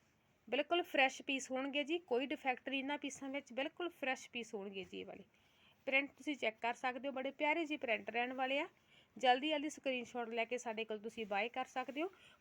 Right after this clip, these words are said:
ਪੂਰਾ ਕੰਪਲੀਟ ਸੂਟ ਮਿਲੂਗਾ ਤੁਹਾਨੂੰ ਦੋ ਪੀਸਾਂ ਦੇ ਵਿੱਚ। ਠੀਕ ਹੈ ਜੀ, ਢਾਈ ਢਾਈ ਮੀਟਰ ਦੀ ਰਹੂਗੀ ਕੱਟ ਜਾਂ ਪੰਜ ਮੀਟਰ ਦੀ ਰਹੂਗੀ ਕੱਟ।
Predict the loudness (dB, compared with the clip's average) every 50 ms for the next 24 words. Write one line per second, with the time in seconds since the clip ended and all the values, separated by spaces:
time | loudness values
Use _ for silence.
0 | -8 -4 0 2 2 2 0 -4 -4 -4 -2 -2 -2 -4 -4 -6 -6 -4 -4 -2
1 | -2 -2 0 0 0 0 0 0 -2 -2 -2 0 0 0 0 -2 -6 -6 -2 -4
2 | -2 -2 0 -2 -2 -2 -2 -4 -10 -12 -12 _ _ _ _ _ _ _ _ _
3 | _ _ -20 _ _ _ _ _ _ -12 -10 -4 -2 -2 -2 -2 -4 -6 -6 -12
4 | _ _ _ _ _ _ 4 6 6 6 4 0 -2 -2 -2 -4 -4 -4 -2 0
5 | 0 0 -2 -2 -6 -4 0 0 0 0 0 -2 -4 -2 2 0 0 2 2 0
6 | 0 0 -2 -4 -4 -4 -4 -4 -2 -2 -2 -2 -2 -2 -4 -8 -6 -4 -4 -4
7 | -4 -2 -4